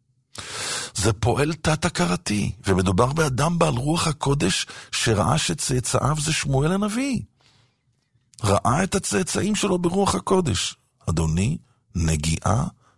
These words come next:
זה שוחד שמעוור עיני חכמים.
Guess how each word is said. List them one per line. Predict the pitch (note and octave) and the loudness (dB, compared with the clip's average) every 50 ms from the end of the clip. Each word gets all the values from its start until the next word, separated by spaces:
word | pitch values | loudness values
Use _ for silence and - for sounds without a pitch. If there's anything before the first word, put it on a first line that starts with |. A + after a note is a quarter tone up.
| _ _ _ _ _ - | _ _ _ _ _ -6
זה | - E2 D#2 D#2+ E2 D#2 - | -4 -2 0 0 0 0 -2
שוחד | - - - - - - B2 B2+ - - E3 F3 E3 D#3 C#3 - - - - - - - | -2 -4 -2 0 2 2 2 2 2 2 0 0 0 -2 -4 -6 -8 -14 -20 -14 -8 -6
שמעוור | - - - A2 G2 G2 G#2 - G#2+ G2+ F2+ E2+ E2+ G#2+ D3 F#3 F#3 | -4 0 0 2 2 2 2 2 0 0 0 0 2 2 2 2 2
עיני | F3 C#3+ B2+ C3 B2+ | 0 0 0 0 0
חכמים. | A#2+ A#2 G#2 - G#2+ F#2+ F2+ E2+ D#2 | 0 0 0 0 0 0 0 -2 -2